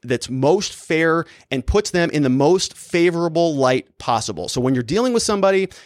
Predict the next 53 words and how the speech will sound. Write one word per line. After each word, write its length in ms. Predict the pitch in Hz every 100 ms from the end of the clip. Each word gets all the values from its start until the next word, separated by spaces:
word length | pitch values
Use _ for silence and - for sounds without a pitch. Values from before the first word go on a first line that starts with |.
| _
and 180 | 127 123
they're, 140 | 120
and 120 | 123
they're 80 | 113
being 260 | 104 208 220
accused 460 | 196 - 208 196
of 80 | 156
something 400 | - 156 160 147
and 80 | 127
they 100 | 160
move, 680 | 180 202 285 156 107 123 - _ _
they 120 | 143
make 180 | 160 175
an 100 | 151
action 340 | 151 156 151
or 60 | 123
they 100 | 117
file 380 | - 143 170 180
a 60 |
motion 440 | 160 151 147 165 147
or 140 | 120
they 120 | 139
wanna 180 | 180 190
make 220 | 180 180
an 80 | 151
argument, 600 | 139 170 170 123 104 110 - - _
we 340 | 139 226 240
as 240 | - 156 135
neutral 480 | 151 214 - 190 -
arbiters, 640 | 156 196 147 104 104 - - -
we 80 |
wanna 260 | 180 185 170
ask, 240 | 151 170 156
we 80 | 160
wanna 180 | 165
say, 140 | 151 175
"Okay, 240 | 170 180
cool. 320 | - 151 98 _ _ _ _ _ _ -
You're 120 | 139
making 280 | 151 147 202
your 100 | -
claim. 420 | 196 170 185 -
We're 140 | 147
gonna 180 | 147 147 -
analyze 540 | 147 196 208 131 127
it. 100 | 131
Let's 220 | 147 180
say 180 | - 208
everything 380 | 147 202 220 233
you're 100 | 214
saying 320 | - 175 170
is 120 | 151
true. 360 | - - 127 85